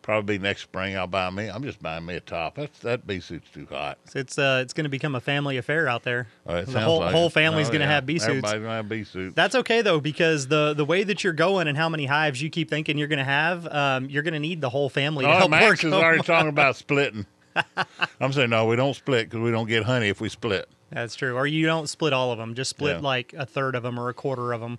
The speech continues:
Speaker 1: Mm-hmm.
Speaker 2: so that you still have the rest to go through and make your honey harvest, but then you can grow and increase from that small portion.
Speaker 1: Now, he's trying to figure out how we're gonna rob that one tree and get the bee and the queen and move all those bees and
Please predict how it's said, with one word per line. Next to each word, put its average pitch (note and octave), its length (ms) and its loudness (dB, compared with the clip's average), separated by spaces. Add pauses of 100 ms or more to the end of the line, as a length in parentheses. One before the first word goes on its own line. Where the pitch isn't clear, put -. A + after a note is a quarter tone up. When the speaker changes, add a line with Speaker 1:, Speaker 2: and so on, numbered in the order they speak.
Speaker 1:
Mm-hmm. F2+ 260 -6
Speaker 2:
so C#3 160 0
that B2+ 160 -4
you D3 80 -2
still C#3+ 200 -2
have C3 120 0
the A#2+ 80 -4
rest C3+ 300 -2
to C3 80 -8
go C3 180 -2
through B2+ 200 -6
and A#2+ 60 -4
make B2 200 -4
your A2+ 60 -8
honey C3 180 -4
harvest, A#2+ 400 -4
but A#2+ 100 -6
then B2+ 140 -4
you B2 100 -4
can A#2+ 360 -8 (460)
grow C#3 300 0
and B2+ 100 -4
increase B2 380 -6
from B2 160 -10
that A#2+ 180 -8
small B2 240 -6
portion. B2+ 380 -12 (140)
Speaker 1:
Now, A2 100 -6
he's A#2+ 200 0
trying G#2 260 0
to - 40 -18
figure G#2+ 240 2
out G2 140 2
how G2 160 0
we're G2 140 -4
gonna G2+ 340 -2 (460)
rob G#2 300 2
that E2+ 200 0
one A2 240 0
tree A2+ 480 0
and F#2+ 100 -2
get G2+ 200 -4
the F2+ 80 -10
bee G#2+ 280 0
and G2 120 -2
the F2 40 -6
queen A2 480 -2
and F2+ 240 -6
move G#2+ 240 0
all G#2 220 2
those A2 240 0
bees G#2 460 0
and F2 180 -6